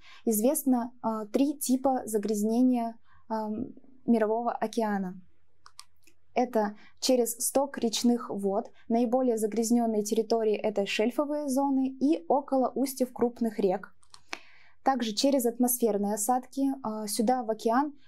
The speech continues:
в первую очередь, э, попадает ртуть и свинец путем осадков. И вследствие неразумной хозяйственной деятельности в самом Мировом океане.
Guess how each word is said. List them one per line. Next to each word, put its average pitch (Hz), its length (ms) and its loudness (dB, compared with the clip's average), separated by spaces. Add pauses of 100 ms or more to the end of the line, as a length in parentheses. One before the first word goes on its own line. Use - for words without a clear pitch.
в - 100 -20
первую 226 300 2
очередь, 247 460 -2
э, 214 160 -4
попадает 214 680 0
ртуть 247 480 0
и 233 140 0
свинец 202 560 -2 (220)
путем 254 380 0
осадков. 240 580 -4 (1300)
И 302 260 0
вследствие 262 540 2
неразумной 233 520 2
хозяйственной 208 720 -2
деятельности 262 840 0
в 254 60 -16
самом 233 400 2
Мировом 220 480 2
океане. 185 580 -2